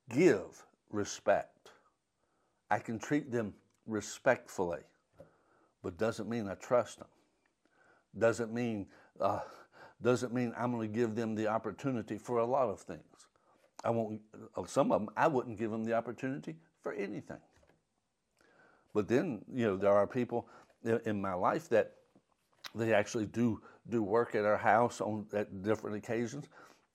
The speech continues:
and I've given them a key. They've got a key, and sometimes one say, "Hey, I need to get this done." "Well, will anybody be home?" "Uh, just use your key." A-, and because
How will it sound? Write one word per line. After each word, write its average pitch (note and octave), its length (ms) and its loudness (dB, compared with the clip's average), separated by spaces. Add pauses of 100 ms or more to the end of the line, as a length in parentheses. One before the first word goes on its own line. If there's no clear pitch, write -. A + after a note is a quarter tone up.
(120)
and B2+ 100 -2
I've C3 240 -2
given D3 240 0
them C#3+ 120 -4
a C#3 40 -4
key. - 300 -6 (220)
They've D3 260 4
got C#3 220 2
a C3+ 60 -4
key, - 360 -6 (100)
and G2+ 140 -6
sometimes A#2 460 -2
one A#2 100 -6
say, - 140 -8
"Hey, C3 320 -2
I - 80 -6 (100)
need C3 220 -4
to A#2 60 -8
get B2+ 220 -6
this C#3 240 -8
done." D#2+ 240 -6 (1300)
"Well, A2+ 380 -2
will A2 200 0
anybody C3+ 300 4
be C3+ 80 2
home?" C#3+ 260 -6
"Uh, - 180 0 (220)
just D#3+ 200 -8
use D#3 160 -4
your B2 100 -6
key." - 240 -8 (1080)
A-, B2+ 200 4
and A#2+ 240 0 (300)
because A#2+ 440 2